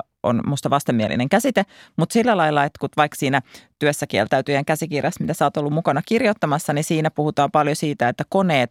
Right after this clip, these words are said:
ois voinut niinku lisätä tehokku-, tai ne on lisännyt tehokkuutta niin valtavasti. Me voitais tehdä ihan siis muutaman tunnin työpäivää, mutta näin ei ole käynyt, vaan työ-,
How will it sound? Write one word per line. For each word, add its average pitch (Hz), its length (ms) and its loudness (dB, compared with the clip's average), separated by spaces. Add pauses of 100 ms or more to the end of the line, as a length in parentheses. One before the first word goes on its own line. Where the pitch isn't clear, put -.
ois 135 260 -2
voinut 127 360 0
niinku 123 460 -2 (380)
lisätä 160 380 2
tehokku-, 165 360 0
tai 156 140 4
ne 165 60 2
on 175 160 2
lisännyt 196 480 0
tehokkuutta 147 520 -2
niin 143 180 -2
valtavasti. 139 460 0
Me 175 60 0
voitais 202 240 -2
tehdä 240 160 0
ihan 269 200 -2
siis - 200 -6
muutaman 240 420 0
tunnin 175 400 -2 (300)
työpäivää, 143 640 0 (580)
mutta 185 280 4
näin 208 200 4
ei 185 80 4
ole 196 120 -2
käynyt, 190 300 2
vaan 175 180 2
työ-, 185 300 2